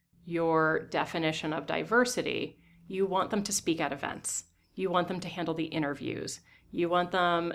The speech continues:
to go to conferences and be the representation for their whole group. So right there, we have a whole issue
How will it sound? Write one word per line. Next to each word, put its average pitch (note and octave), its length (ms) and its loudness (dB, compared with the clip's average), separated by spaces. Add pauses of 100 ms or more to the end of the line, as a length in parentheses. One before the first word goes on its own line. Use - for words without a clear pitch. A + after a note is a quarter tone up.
(120)
to F3 160 0
go E3+ 260 6
to E3+ 320 2
conferences - 1040 0 (480)
and E3 380 0 (100)
be G3 160 6
the F#3 120 4
representation E3+ 1500 0 (260)
for E3+ 340 0
their E3 260 0
whole D#3 260 -2
group. D#3+ 460 -4 (460)
So E3+ 480 4
right F#3+ 300 2
there, F#3+ 220 8
we F#3+ 120 6
have F3 220 0
a D#3+ 40 0
whole E3 280 2
issue D#3 420 -2